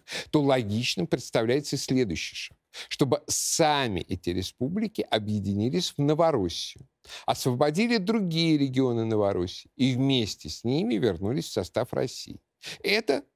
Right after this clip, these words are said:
так сказать, программа минимум. Программа «Максимум» касается Малороссии. Да, за период советской украинизации с русской идентичностью там стало значительно хуже. Ну, не настолько принципиально. И все равно Россия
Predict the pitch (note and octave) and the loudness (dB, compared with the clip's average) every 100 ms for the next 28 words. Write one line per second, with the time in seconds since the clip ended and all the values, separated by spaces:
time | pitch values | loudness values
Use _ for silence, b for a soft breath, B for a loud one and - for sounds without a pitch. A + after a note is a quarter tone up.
0 | _ B2+ - - G#2+ C#3+ D#3+ - B2 G2 | _ -4 -4 -2 0 0 -2 0 2 4
1 | G#2+ A#2+ D#3+ C3+ F#2 C2 - - _ _ | 2 2 0 -2 -2 -6 -10 -14 _ _
2 | _ - B B A#2 B2 G#3 B3+ G#3+ C#3 | _ -18 B B 0 4 2 2 2 2
3 | G#2 - - F2 G3+ _ - G2+ E3 G3+ | 2 -2 -4 -4 -6 _ -2 0 0 0
4 | G#3 G#3 F#3+ C#3+ A#2 G2 E2+ E2+ - - | 0 2 4 6 4 4 0 -2 -10 -16
5 | - - G2+ A2 F#2 - _ _ F#2+ F#2+ | -20 -8 0 2 2 -4 _ _ -6 -4
6 | G2+ A#2 C#3+ G#2 - A2+ A2+ - G2 F2+ | 0 2 2 0 0 0 0 -2 -4 -2
7 | G#2+ A2 A#2 C3 F3+ F#3+ - - B B | -2 0 0 0 0 -2 -4 -4 B B
8 | - D#3+ C#3+ B2+ - G#2+ G#2+ A2+ - E3 | 0 2 2 0 -2 0 0 -4 -4 -4
9 | - F#3 - F3+ B2+ G2 - G#2+ C#3 B2+ | -4 -6 -6 -2 -2 -2 -2 0 0 -2
10 | A2+ - A#2 B2 - - - - _ _ | -4 -4 -6 -8 -10 -14 -14 -16 _ _
11 | - A#2 D3 D3+ B2+ - C#3+ _ C#3 A#2+ | -10 -4 0 0 0 0 -4 _ -4 -4
12 | - - A#2 F#2 - - _ _ _ B | -6 0 2 0 -2 -14 _ _ _ B
13 | B C#3+ - E3 D3+ D3+ C#3 D3 D3+ A#2+ | B -2 2 2 4 2 2 2 2 2
14 | - - C#2 | -2 -6 -8